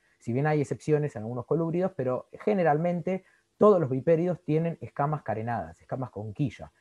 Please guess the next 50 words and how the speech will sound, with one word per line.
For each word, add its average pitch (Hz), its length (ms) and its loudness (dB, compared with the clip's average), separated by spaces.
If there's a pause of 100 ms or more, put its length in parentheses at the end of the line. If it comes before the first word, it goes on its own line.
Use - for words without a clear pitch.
Cuando 107 220 -6
ellas 135 180 -6
se - 80 -8
mueven 135 340 4
y 135 60 -2
hacen - 220 -8 (120)
ese 143 200 -6
movimiento, 190 640 2 (500)
pueden 202 240 6
llegar 170 220 4
a, - 20 6
hasta, - 400 -6
hasta - 160 -8
hacer 147 180 -4
un 143 100 0
ruido. 113 260 0
Y 120 100 0
hasta 127 220 -4
se 160 180 -2
nota 160 480 2 (100)
cuando 131 280 2
las 139 180 4
manipulamos. 120 640 0
Obviamente 110 440 -4
no 101 120 -6
le 90 80 -8
esto-, - 300 -16
no 107 100 -12
le 98 80 -8
estoy 110 140 -12
diciendo 127 260 -6
que 113 60 -6
las 98 100 -6
manipulen, 113 400 -4
pero 101 240 -8 (260)
nosotros 131 380 -4
que - 80 -6
las 120 140 -2
manipulamos 123 480 -2
para 117 160 -4
ordeñarlas, 160 580 0 (220)
se - 160 -4
nota 147 180 2
mucho 160 300 0
al 123 140 -4
tacto - 440 0 (120)
lo, 120 180 -2
lo 127 320 2
que 131 100 -2
cambia 139 560 0